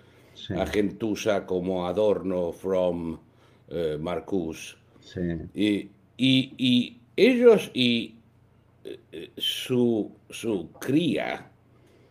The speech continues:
Speaker 2: eh, han educado a, a ya tres generaciones de morones intelectuales
Speaker 1: Hmm.
Speaker 2: que ahora están exportando esa idiotez de vuelta a Europa.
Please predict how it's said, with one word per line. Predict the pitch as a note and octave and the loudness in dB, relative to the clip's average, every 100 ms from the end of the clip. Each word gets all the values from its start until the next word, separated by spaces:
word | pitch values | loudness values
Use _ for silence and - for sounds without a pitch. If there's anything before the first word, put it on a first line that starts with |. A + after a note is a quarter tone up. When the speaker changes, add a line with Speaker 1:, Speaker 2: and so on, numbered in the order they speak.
| _ _ - | _ _ -8
Speaker 2:
eh, | F#2 D2 - | -8 -8 -12
han | - D#3 A3 A3+ G3 | 0 2 4 0 -2
educado | - D#3+ D#3+ D3+ E3+ E3+ F#3+ E3+ | 2 2 2 0 2 4 4 4
a, | A#2+ A#2+ A2+ A2+ G#2+ | 2 0 -2 -2 -2
a | |
ya | G#2 G#2 D3+ D#3+ - | -2 0 2 0 -2
tres | D3+ E3+ D#3 | 0 0 0
generaciones | B2+ G#2+ G#2+ F#2+ - C3+ D3+ A#2 G2+ - - - D#2+ D2+ | 0 0 2 2 0 2 2 2 -2 -4 -14 -16 -16 -4
de | G2 F#2+ | 0 2
morones | G2+ A2 C3+ C#3 G#2+ F#2+ | 4 6 6 6 2 -2
intelectuales | F2+ G2 F#2 F#2 A#2+ G2+ C#2 C#2+ - - _ _ _ - | -6 -2 -2 -2 -2 -2 -4 -8 -10 -14 _ _ _ -10
Speaker 1:
Hmm. | A2 G2 - - _ _ _ | -8 -8 -10 -20 _ _ _
Speaker 2:
que | - F3 | 4 10
ahora | B3 D4 C4 | 12 12 10
están | F3+ G#3 G#3 | 10 4 4
exportando | F#3+ - - E3 D#3+ - B3 B3+ B3 C#3+ B2 | 2 0 4 4 4 0 0 2 2 6 6
esa | A#2+ A#2 A2 | 6 2 2
idiotez | A2+ A2 A2 A#2 A2 G2 | 2 2 0 0 -2 0
de | G#2 | 0
vuelta | G#2+ B2 A2+ G#2+ | 2 2 2 2
a | |
Europa. | F#2 F2 F2+ - - | 0 0 -2 -4 -12